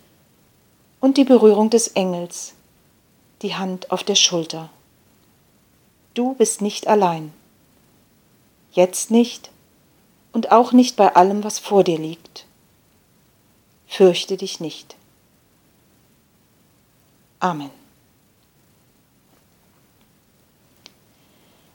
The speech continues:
Liebe Hörerinnen, lieber Hörer, wer von Ihnen und euch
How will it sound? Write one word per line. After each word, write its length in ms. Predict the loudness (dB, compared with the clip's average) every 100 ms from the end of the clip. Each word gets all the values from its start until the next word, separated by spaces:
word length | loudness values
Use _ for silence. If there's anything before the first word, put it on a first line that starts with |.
| -2
Liebe 200 | 2 6
Hörerinnen, 420 | 8 8 6 6
lieber 260 | 6 2 4
Hörer, 520 | 4 4 4 2 -2 _ _ _ _ _ _ _
wer 160 | 6 6
von 220 | 6 2
Ihnen 300 | 6 8 8
und 200 | 6 2
euch 440 | 4 4 2 -6